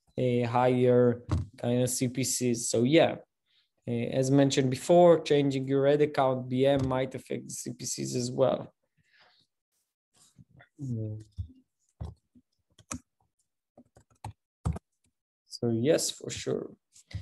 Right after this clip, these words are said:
Which format of ads is the most effective, dynamic creative or carousel or static?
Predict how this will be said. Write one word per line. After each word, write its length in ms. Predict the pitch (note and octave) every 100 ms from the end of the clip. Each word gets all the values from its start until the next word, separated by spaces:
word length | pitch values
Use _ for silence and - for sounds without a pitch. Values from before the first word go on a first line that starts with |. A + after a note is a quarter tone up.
| - _
Which 240 | - E3 E3
format 400 | F3 E3+ D#3+ D#3
of 160 | C3
ads 400 | - - D3 E3+
is 120 | C#3+ B2+
the 120 | C3
most 340 | C3+ C#3 C3+
effective, 560 | B2 C3 C3+ - A#2+ A#2
dynamic 500 | A#2+ A#2+ C3+ E3+ E3+
creative 560 | - E3 F3 F3+ F#3
or 220 | C#3+ B2+ A#2
carousel 600 | C3 B2 B2 - D3+ D3
or 180 | B2+ B2
static? 640 | - - A#2+ - D#2 -